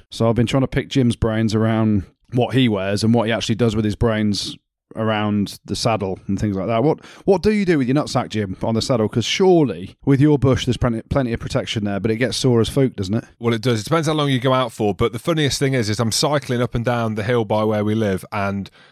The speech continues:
Speaker 2: there's a, a French lady, lady, and I'm, like I mentioned before, multilingual, so I understand what she's saying, like, "Bonjour,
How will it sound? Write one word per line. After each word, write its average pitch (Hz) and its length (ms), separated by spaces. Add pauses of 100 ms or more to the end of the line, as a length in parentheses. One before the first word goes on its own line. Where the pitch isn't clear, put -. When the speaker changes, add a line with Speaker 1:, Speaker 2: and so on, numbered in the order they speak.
Speaker 2:
there's 107 160
a, 110 160
a 107 180
French 127 300
lady, 107 320
lady, 104 300
and 107 100
I'm, 117 380
like 117 180
I 120 60
mentioned 113 260
before, 107 280
multilingual, 107 760
so 117 140
I 123 60
understand 117 420
what 104 100
she's 101 140
saying, 101 260
like, 101 220
"Bonjour, 131 600